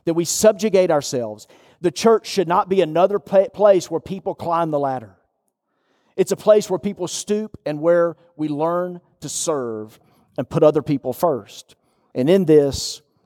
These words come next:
we find joy. Philippians two, "Have this mindset in you that was also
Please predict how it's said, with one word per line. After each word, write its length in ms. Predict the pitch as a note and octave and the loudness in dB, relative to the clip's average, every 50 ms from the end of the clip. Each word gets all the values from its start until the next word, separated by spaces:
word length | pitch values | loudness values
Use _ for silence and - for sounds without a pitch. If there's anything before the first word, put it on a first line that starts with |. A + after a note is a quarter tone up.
| _ _ | _ _
we 120 | D3 C#3+ | -6 -4
find 320 | C#3 - D3 C#3+ C#3 C3+ A#2+ | 0 2 2 2 2 0 0
joy. 240 | C3+ C3+ B2+ A#2+ | 0 0 0 0
Philippians 440 | - - C#3+ D3 - D#3+ D3+ C3 - | 0 2 2 2 4 2 0 0 -2
two, 180 | - F3+ E3 D3+ | 0 0 2 2
"Have 220 | C#3+ D3 D3+ C#3 | 2 2 0 2
this 220 | C3+ D#3 D#3+ - D3 | 2 0 0 0 -2
mindset 840 | C#3+ C#3 C#3 D3 D3+ D#3 D#3 - - E3 D#3 E3 E3+ - _ _ _ _ _ _ _ _ _ _ _ _ _ | -2 0 0 2 0 0 -2 -2 0 2 2 2 0 -4 _ _ _ _ _ _ _ _ _ _ _ _ _
in 200 | - E3 F3 F3+ | -2 -2 -2 -2
you 260 | D#3+ B2+ A2+ A2+ A2 A2 | -2 -4 -6 -6 -4 -2
that 140 | C3+ C3+ - | -2 0 0
was 160 | C#3 B2+ - | -2 -4 -6
also 800 | - - C#3 C3+ D3+ C#3+ - - F3 D3+ D3 C#3+ C#3+ D3 C#3+ | -4 0 2 2 2 2 2 2 4 4 4 2 0 -2 -8